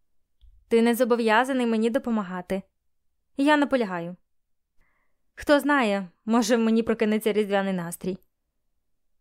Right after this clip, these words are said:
Коли вони йшли назад, дощ перейшов у сніг. Різдвяний ярмарок було видно і чути здалеку.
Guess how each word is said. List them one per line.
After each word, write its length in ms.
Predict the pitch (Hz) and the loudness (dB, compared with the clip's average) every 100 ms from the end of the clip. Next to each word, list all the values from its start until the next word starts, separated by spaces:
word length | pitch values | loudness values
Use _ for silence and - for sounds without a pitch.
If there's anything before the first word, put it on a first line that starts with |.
| _ _ _ | _ _ _
Коли 200 | 339 381 | 2 2
вони 180 | 381 330 | 2 -2
йшли 240 | 294 302 | -2 0
назад, 360 | 269 247 294 285 | 0 0 0 0
дощ 340 | 202 208 - | -2 -4 -4
перейшов 540 | - 196 190 208 175 - | -4 -4 -2 -6 -8 -8
у 40 | |
сніг. 520 | - - 170 - - - _ _ _ | -8 -6 -8 -8 -16 -20 _ _ _
Різдвяний 580 | 226 240 196 214 208 202 | 0 0 2 2 2 -2
ярмарок 440 | 233 233 196 190 | -2 -2 -2 -2
було 200 | 180 190 | -2 -2
видно 300 | 196 202 185 | -2 -2 -4
і 60 | 185 | -6
чути 260 | 190 190 | -6 -6
здалеку. 540 | 180 160 156 - - | -8 -10 -14 -12 -10